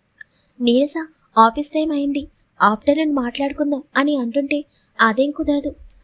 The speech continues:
అసలే పెద్ద బాంబు పేల్చావు, తెలుసుకోకపోతే నాకు మనశ్శాంతి ఉండదు,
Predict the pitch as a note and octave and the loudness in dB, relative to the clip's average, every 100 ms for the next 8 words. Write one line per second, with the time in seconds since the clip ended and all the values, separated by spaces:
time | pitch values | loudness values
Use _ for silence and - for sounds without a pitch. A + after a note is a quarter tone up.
0 | - A3+ - C#4+ D#4 D#4 _ _ C#4 C#4+ | -2 -2 -2 -4 -4 -6 _ _ 2 4
1 | C#4+ A3+ G#3+ B3 C#4+ C#4+ C#4 C#4+ C#4+ C#4+ | 4 2 0 0 0 0 0 -2 -2 -4
2 | _ _ - - A#3 A3+ - D4+ - D4+ | _ _ -20 -2 4 4 4 -2 2 0
3 | D4+ D4 D4 C4 C#4 B3+ A#3 B3 - D4+ | 0 -6 -2 -2 0 -2 0 -2 -4 -6
4 | D#4 C#4 C#4 | -2 0 0